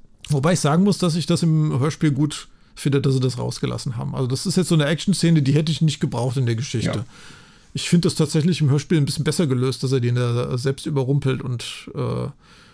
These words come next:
Speaker 1: da diese, diese Spannung und diese Gefahr nochmal, ja, ein bisschen deutlicher irgendwie auch vorkam. Der Peter sagt im, äh, Buch auch, dass der Automarder ihm gar nicht so gefährlich vorgekommen wäre, sondern eher ängstlich tatsächlich so.
Speaker 2: Das ist mir auch aufgefallen, ja.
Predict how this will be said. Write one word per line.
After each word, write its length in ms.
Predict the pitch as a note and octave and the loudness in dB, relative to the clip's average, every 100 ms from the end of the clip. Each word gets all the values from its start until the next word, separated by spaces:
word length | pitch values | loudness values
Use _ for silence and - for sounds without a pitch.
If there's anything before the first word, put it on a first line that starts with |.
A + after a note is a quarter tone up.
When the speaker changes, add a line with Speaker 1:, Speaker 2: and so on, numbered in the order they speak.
| _ _ _ | _ _ _
Speaker 1:
da 140 | - A2+ | -6 -4
diese, 320 | B2 B2 A2+ | -2 -2 -2
diese 240 | B2+ B2+ | -2 -4
Spannung 460 | A#2+ - C3+ C3 B2 | -4 -2 0 0 0
und 100 | A#2+ | 0
diese 160 | A#2+ | 0
Gefahr 500 | A#2+ A#2+ C3 A#2 A#2 - _ _ - | -2 -2 -2 -4 -6 -12 _ _ -6
nochmal, 440 | C3+ C3+ A#2+ A#2+ - F#3 | -4 -2 -2 -4 -8 -6
ja, 60 | |
ein 80 | A#2 | -4
bisschen 200 | A#2 D3 | -2 -2
deutlicher 440 | B2+ B2+ D3+ B2 - | -2 0 0 -2 -2
irgendwie 260 | A2+ G#2+ | -4 -4
auch 120 | A#2 | -6
vorkam. 540 | - - A#2 A#2+ A2+ B2+ - - | -8 -8 -6 -6 -6 -8 -12 -12
Der 120 | - B2 | -6 -4
Peter 280 | - G3 | 0 2
sagt 240 | C3+ D3+ - | 2 0 0
im, 180 | D3+ B2+ | -2 0
äh, 180 | C3+ | 0
Buch 200 | B2+ D#3 - | 0 -2 -4
auch, 140 | - | -4
dass 160 | - - | -4 -2
der 100 | C3+ | -2
Automarder 480 | D3 D3 C3 C3 | 0 0 0 -2
ihm 140 | C#3 C3+ | -2 0
gar 120 | B2+ | 0
nicht 120 | D3 | 0
so 100 | - | 0
gefährlich 400 | A#2 - G#3 C#3+ | -2 0 0 0
vorgekommen 580 | - A2+ A#2 - C#3+ B2+ | -2 -2 -2 0 0 2
wäre, 140 | D3 | 2
sondern 300 | C#3+ B2 B2 | 2 0 -2
eher 240 | D3 C3 B2 | -2 -4 0
ängstlich 400 | C#3+ E3+ - A#2 | 0 0 -2 -4
tatsächlich 500 | C3 - G#2 G2+ G#2 | -4 -4 -6 -6 -8
so. 120 | - | -2
Speaker 2:
Das 180 | A#2+ - | 0 2
ist 220 | F#3 - | 2 4
mir 80 | F#3 | 2
auch 140 | D3+ | 2
aufgefallen, 500 | F3 - A2+ G2 F#2+ | -2 -4 -4 0 0
ja. 280 | G2+ A2 D3+ | 2 2 0